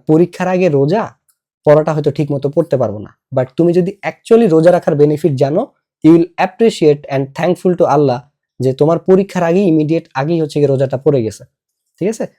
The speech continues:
So, রোজা রাখার যে পরিমাণ বেনিফিট আছে ব্রেনে, এটা নিয়ে একটা আলাদা ভিডিও বানানো যাবে, যেহেতু এটা আমাদের আজকের টপিক না, এই জন্য আমি কথাবার্তা বলতেছি না।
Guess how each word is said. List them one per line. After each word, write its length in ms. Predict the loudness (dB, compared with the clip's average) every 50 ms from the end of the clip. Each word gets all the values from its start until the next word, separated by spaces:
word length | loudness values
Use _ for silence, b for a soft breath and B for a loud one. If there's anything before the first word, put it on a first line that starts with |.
| _ _
So, 100 | -4 0
রোজা 200 | 0 2 2 2
রাখার 220 | 0 2 0 0
যে 120 | -2 -2 -4
পরিমাণ 360 | -2 -2 -2 -2 -2 -2 0
বেনিফিট 420 | 0 0 0 -2 -4 -6 -10 -10 _ -10
আছে 280 | -10 -10 -6 -6 -6
ব্রেনে, 200 | -4 -4 -4 -4
এটা 100 | -4 -4
নিয়ে 80 | -6 -8
একটা 160 | -4 -4 -2
আলাদা 240 | 0 0 0 -2 -2
ভিডিও 320 | -2 -2 -2 0 0 0
বানানো 260 | 0 0 -2 -4 -4 -4
যাবে, 300 | -4 -4 -4 -4 -4 -4
যেহেতু 300 | -2 -2 0 0 0 -2
এটা 100 | -2 -2
আমাদের 200 | -4 -4 -8 -8
আজকের 400 | -8 -8 -8 -8 -4 -6 -6 -4 -2
টপিক 260 | -4 -4 -4 -8 -10 -8
না, 120 | -10 -12 -12 _ _ _ _ _ -6
এই 80 | -4 -2
জন্য 140 | -2 0 -2
আমি 140 | -2 -2 -2
কথাবার্তা 380 | -4 -4 -4 -4 -8 -6 -6 -2
বলতেছি 380 | -2 -2 -2 -2 -6 -8 -8
না। 120 | -14 -14